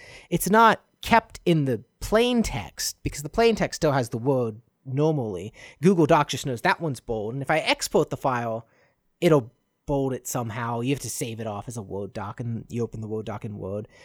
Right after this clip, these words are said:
But if I was trying to copying this Word doc text to, like, Notepad, it'd lose the boldness 'cause Notepad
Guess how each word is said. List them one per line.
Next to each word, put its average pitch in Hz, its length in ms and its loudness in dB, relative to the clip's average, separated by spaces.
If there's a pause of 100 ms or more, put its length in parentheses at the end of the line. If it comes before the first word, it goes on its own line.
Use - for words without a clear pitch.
(160)
But - 220 2 (140)
if 160 100 0
I 202 100 10
was 190 100 6
trying 180 140 4
to 147 60 2
copying 165 440 2
this 110 260 -8 (360)
Word 147 300 2
doc 143 260 0
text - 360 -2
to, 143 120 0
like, 120 300 -6 (100)
Notepad, 110 720 -2 (440)
it'd 180 180 4
lose 180 220 6
the 160 100 2
boldness 165 440 2
'cause 131 140 -2 (300)
Notepad 143 540 0